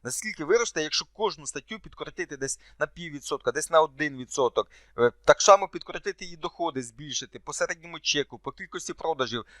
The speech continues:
запланувати рекламний бюджет, який буде ефективний. Наскільки ви зможете зробити,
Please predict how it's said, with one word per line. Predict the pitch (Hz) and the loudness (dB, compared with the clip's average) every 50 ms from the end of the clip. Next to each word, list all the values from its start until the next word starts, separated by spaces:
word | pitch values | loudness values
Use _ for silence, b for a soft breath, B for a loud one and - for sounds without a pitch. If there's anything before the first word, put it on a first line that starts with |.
| b | b
запланувати | 117 113 - - 160 165 170 180 185 185 196 190 | -2 0 2 2 2 2 8 10 10 10 10 8
рекламний | 180 175 - 185 180 180 180 165 | 4 2 4 4 4 4 0 -6
бюджет, | 151 175 160 143 165 156 - | -10 -10 2 4 4 4 4
який | - - 143 131 | 2 -4 -12 -10
буде | 120 120 123 127 | -6 -4 -4 -4
ефективний. | - - - _ - 131 120 110 104 95 90 b b b _ | -4 -6 -12 _ -4 -2 -2 -2 -4 -8 -12 b b b _
Наскільки | 123 135 135 - - 220 220 - 202 175 | 0 0 0 0 -2 -6 -6 -4 -2 -2
ви | 160 156 | 0 -2
зможете | 151 156 170 180 165 175 - - 160 147 139 135 | -2 -2 0 -2 -2 -2 0 4 6 6 6 4
зробити, | 123 139 151 139 131 175 180 - - 170 147 | 0 -6 -8 -2 0 0 0 2 2 0 0